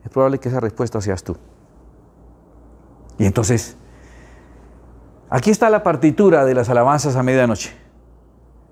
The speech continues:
Aquí les entrego lo que Dios espera que hagamos en este tiempo de encierro. Si tú reconoces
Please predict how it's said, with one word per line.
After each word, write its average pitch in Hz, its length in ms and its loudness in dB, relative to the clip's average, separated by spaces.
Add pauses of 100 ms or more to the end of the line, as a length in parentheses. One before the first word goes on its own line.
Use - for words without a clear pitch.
(120)
Aquí 190 300 0
les 202 160 4
entrego 185 720 2 (400)
lo 120 200 0
que 135 220 4
Dios 151 340 2
espera 175 360 2
que 156 100 0
hagamos 151 340 0
en 135 80 -4
este 143 200 -4
tiempo 151 340 0
de 127 80 4
encierro. 147 400 0
Si 139 160 0
tú 226 340 0
reconoces 156 840 0